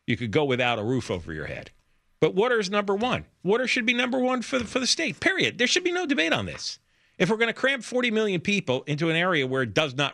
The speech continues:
rain, really, it's just half the state where it doesn't rain, then, then,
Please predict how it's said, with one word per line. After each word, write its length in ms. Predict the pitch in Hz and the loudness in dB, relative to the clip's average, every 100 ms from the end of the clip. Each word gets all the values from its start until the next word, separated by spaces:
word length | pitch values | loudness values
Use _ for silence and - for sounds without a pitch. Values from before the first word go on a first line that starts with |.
| 117 | 0
rain, 460 | 143 147 85 - - _ _ _ _ _ | 0 0 -6 -12 -20 _ _ _ _ _
really, 320 | - 170 143 104 | -4 -2 0 -2
it's 120 | - | -2
just 160 | 90 | -2
half 220 | - 107 - | 0 -2 -2
the 100 | - | -6
state 260 | - 65 | -6 -6
where 80 | - | -10
it 80 | 71 | -10
doesn't 260 | 67 64 | -8 -8
rain, 240 | 64 - - - _ - - _ _ _ - | -10 -14 -14 -20 _ -20 -20 _ _ _ -2
then, 420 | 311 311 302 311 | 0 0 -4 -4
then, 400 | 302 302 302 294 | 0 2 2 -4